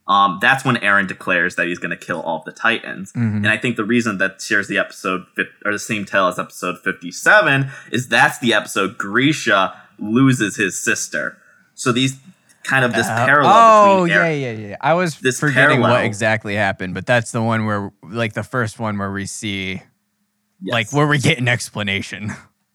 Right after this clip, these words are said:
Speaker 1: Yes, now that's the first episode of seeing the world of Marie, Mar-, Marley and seeing the
Speaker 2: Mm-hmm.
Speaker 1: world outside the walls. And it's like, it sets up this really interesting parallel between, those are the two episodes between father and son where they both kinda get their purpose.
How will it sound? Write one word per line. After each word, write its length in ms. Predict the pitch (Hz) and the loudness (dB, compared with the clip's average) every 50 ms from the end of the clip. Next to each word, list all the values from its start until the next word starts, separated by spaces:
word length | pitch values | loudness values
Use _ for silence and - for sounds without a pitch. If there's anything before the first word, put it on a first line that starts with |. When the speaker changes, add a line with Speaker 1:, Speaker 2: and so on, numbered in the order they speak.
| _ _ _ - | _ _ _ -4
Speaker 1:
Yes, 380 | 104 117 117 101 95 - - | 0 0 2 2 0 -2 -4
now 80 | 110 101 | -2 0
that's 220 | 101 104 - - | 2 2 0 0
the 100 | - - | -2 -6
first 400 | - - - 110 104 101 - - - - | -4 -2 0 0 0 0 -2 -6 -6 -4
episode 460 | 90 92 - - - - 95 85 - | -2 -2 -2 -4 -8 -8 -6 -6 -6
of 100 | 80 - | -8 -10
seeing 480 | - - 92 87 82 82 85 90 92 - _ | -8 -8 -8 -8 -8 -10 -12 -14 -16 -14 _
the 80 | - 92 - - 87 | -14 -14 -12 -10 -6
world 320 | 95 107 104 101 98 98 95 | -2 0 0 0 0 0 -2
of 140 | 90 90 - | -4 -6 -4
Marie, 400 | 98 92 90 85 87 87 90 - - | -2 -2 -2 -2 -4 -6 -6 -8 -8
Mar-, 280 | 101 92 92 92 90 - 98 | -4 -2 0 0 0 -2 -4
Marley 540 | 95 95 95 90 92 92 95 92 90 87 | -2 0 0 0 0 -2 -2 -4 -4 -4
and 120 | 82 82 87 | -6 -8 -10
seeing 460 | - - 104 95 90 92 87 92 95 - | -10 -8 -6 -6 -6 -6 -8 -10 -6 -2
the 60 | 131 | 0
Speaker 2:
Mm-hmm. 140 | 127 117 110 110 | 0 2 2 0
Speaker 1:
world 180 | 92 92 95 98 | 0 0 0 -2
outside 420 | 90 85 - - - 80 85 - | -2 -4 -4 -2 -2 -2 -2 -2
the 80 | - 82 | -6 -8
walls. 480 | 80 80 78 - - - - - - _ - - - _ _ - | -6 -4 -4 -4 -4 -6 -8 -10 -14 _ -20 -20 -20 _ _ -6
And 160 | 104 104 - | -2 -2 -2
it's 140 | - - - | -2 -2 -2
like, 140 | 107 98 | -2 -2
it 100 | 98 98 | -4 -6
sets 300 | - - - 127 123 - | -6 -2 -2 0 0 0
up 120 | 127 120 - | -2 -2 -4
this 200 | 98 95 - 85 | -6 -8 -4 -2
really 320 | 92 95 98 104 104 98 | -2 0 0 0 0 -2
interesting 560 | 101 104 101 117 107 104 104 - - 104 101 | -2 -4 -2 0 0 0 0 -2 -4 -8 -6
parallel 600 | - - 117 127 135 135 110 98 85 87 85 - - - - | -2 0 2 4 4 4 4 4 2 0 0 -2 -6 -10 -8
between, 380 | 98 95 - 110 104 95 92 - _ _ _ | -8 -8 -6 -6 -6 -6 -8 -10 _ _ _
those 300 | - 107 123 135 135 131 | -2 2 2 4 4 4
are 120 | 110 113 117 | 4 2 0
the 120 | 101 - | 0 -2
two 200 | - - 117 123 | -4 -2 0 2
episodes 460 | 131 120 - - - - 95 87 80 | 2 0 0 -4 -8 -6 -6 -6 -6
between 340 | - 92 90 - - 98 87 | -8 -14 -12 -10 -10 -10 -8
father 400 | - - 92 95 98 101 104 104 | -4 0 2 2 4 4 4 2
and 140 | 104 104 101 | 0 0 -2
son 360 | - - 127 113 98 90 90 | 0 2 2 2 2 0 -2
where 100 | 92 95 | -2 -2
they 100 | 95 90 | -2 -2
both 280 | - - 95 101 - - | -4 -4 -6 -6 -6 -4
kinda 220 | - 98 95 95 | -4 -2 -2 -2
get 220 | - - 95 - - | -4 -6 -8 -6 -4
their 160 | 95 90 - | -4 -4 -4
purpose. 840 | - - - - 110 104 - - - - - - - - - - | -6 -10 -8 -4 -2 -2 -2 -4 -8 -16 -16 -14 -14 -14 -14 -14